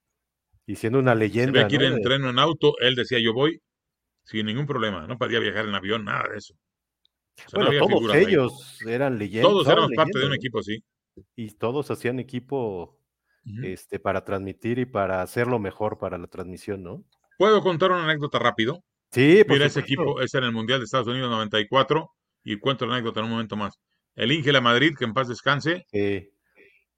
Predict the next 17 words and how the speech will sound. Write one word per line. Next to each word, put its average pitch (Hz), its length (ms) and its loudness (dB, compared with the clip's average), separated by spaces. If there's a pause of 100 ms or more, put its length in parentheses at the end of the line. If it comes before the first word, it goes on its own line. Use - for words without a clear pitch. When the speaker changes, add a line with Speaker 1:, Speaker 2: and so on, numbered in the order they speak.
(100)
Speaker 2:
David 117 340 -4
Feitelson, 160 720 0
tu 113 120 -8
servidor, 113 480 -2
el 135 60 -4
Bigotón, 113 540 -4
Fernando 120 400 -2
Luna, 139 340 -4
un 107 80 -16
camarógrafo, 120 560 -6
Victorino, 113 380 -4
otro 104 180 -8
camarógrafo, 127 320 -4
y 117 60 -16
Javier 120 240 0
Rojas, 123 200 -4
productor, 113 480 0